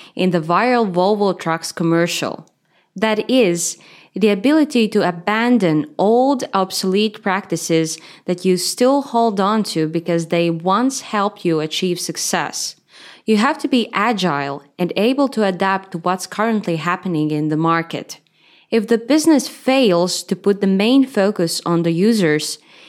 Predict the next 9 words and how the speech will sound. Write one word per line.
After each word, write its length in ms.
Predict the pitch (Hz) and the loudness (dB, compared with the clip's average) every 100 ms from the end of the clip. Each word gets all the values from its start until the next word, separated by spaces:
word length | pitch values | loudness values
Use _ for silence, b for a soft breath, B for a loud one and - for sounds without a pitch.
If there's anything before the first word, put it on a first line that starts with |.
| b b | b b
it 200 | 220 226 | -2 2
will 100 | 240 | 2
miss 480 | 233 240 277 285 - | 6 6 6 4 0
the 120 | 233 | 0
opportunities 920 | 214 214 190 - 233 220 - 160 160 - | 0 0 -4 0 2 2 2 -2 -2 -2
to 120 | 185 | -2
match 500 | 185 208 208 202 - | 0 0 -2 -4 -2
digital 440 | 170 180 165 165 | -2 -2 -2 -4
product 540 | 156 202 214 175 160 | -2 -2 0 0 -4